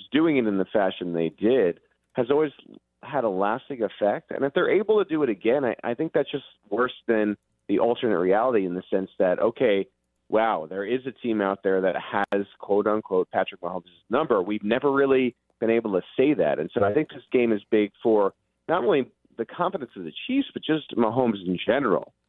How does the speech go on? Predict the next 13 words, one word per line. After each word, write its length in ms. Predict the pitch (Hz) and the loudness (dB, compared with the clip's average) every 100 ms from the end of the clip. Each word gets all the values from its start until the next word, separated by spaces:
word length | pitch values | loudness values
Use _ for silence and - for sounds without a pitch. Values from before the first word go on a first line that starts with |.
| _ - | _ -2
And, 300 | 98 95 - | 0 0 0
and 140 | 98 | 0
I'm, 200 | 110 110 107 | 2 0 0
that's 220 | 127 - | 0 -2
why 360 | 139 110 95 82 - | -4 -4 -4 -6 -8
I 120 | 92 | -8
think 180 | 98 92 | -6 -6
I'm 120 | 92 | -4
looking 200 | 95 90 | -2 -2
forward 280 | 98 90 - | 0 0 2
to, 120 | 85 - - | -2 -2 -2
to 140 | 85 - | -6 0
Sunday. 420 | 113 120 101 80 | 0 2 4 2